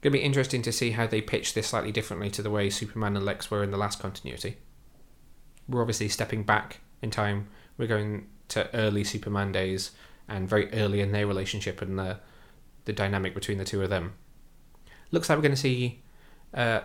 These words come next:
slightly more, well, actually, I was gonna say a slightly more hands-on Lois Lane, but you can't really get much more hands-on than practically being a member of the Suicide Squad as she was in Justice League Dark. This looks like a, a different kind of strength of character. This, the last Lois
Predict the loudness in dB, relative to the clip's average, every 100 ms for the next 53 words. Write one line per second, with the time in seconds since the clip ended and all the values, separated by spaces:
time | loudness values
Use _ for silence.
0 | -4 -2 0 2 2 2 2 4 2 0
1 | 0 0 2 0 0 0 2 2 4 2
2 | 0 0 0 0 2 2 2 -2 -2 -4
3 | -4 -6 0 0 0 -2 -2 -2 -4 -2
4 | -4 -4 -2 -2 -2 -4 -6 -10 -20 -20
5 | -4 -4 -2 -4 -2 -2 0 -2 -4 -2
6 | -2 0 -2 -4 -4 -6 -4 -4 -4 -4
7 | -4 -4 -6 -8 -10 -10 -4 -4 -4 -12
8 | -18 -18 -18 -4 2 2 4 2 4 4
9 | 2 0 -14 -20 -20 -20 -20 -20 -20 -20
10 | -20 -20 -10 -4 2 4 4 0 4 4
11 | 4 2 0 -2 4 4 4 -2 0 2
12 | 2 2 0 0 -10 -20 -18 -2 0 0
13 | -4 -8 2 6 6 4 0 4 6 6
14 | 4 -2